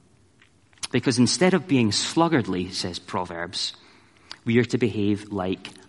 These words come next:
ants. That's right, I said ants. Chapter six, verse six. "Go to the ant, O sluggard. Consider her ways and be wise. Without having any chief,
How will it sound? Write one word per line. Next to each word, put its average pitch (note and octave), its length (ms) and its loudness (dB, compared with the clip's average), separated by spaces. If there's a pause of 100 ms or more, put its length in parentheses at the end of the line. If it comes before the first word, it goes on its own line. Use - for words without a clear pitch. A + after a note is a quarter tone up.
ants. F2+ 600 -6 (600)
That's F2+ 200 -8
right, G2+ 160 -2
I - 60 -10
said A2 400 0 (180)
ants. F2+ 480 -6
Chapter A#2+ 360 2
six, - 280 -4
verse G#2+ 260 0
six. - 440 -4 (280)
"Go D#3 220 8
to E3+ 220 2
the C3 200 4
ant, B2+ 460 4
O G#2 120 0
sluggard. G2 600 -2 (260)
Consider G3+ 520 4
her G#3 260 6
ways G#2+ 460 2
and B2+ 120 4
be D3 120 4
wise. B2+ 720 4 (720)
Without B2 300 6
having A#2+ 300 6
any G#3+ 180 8
chief, - 560 0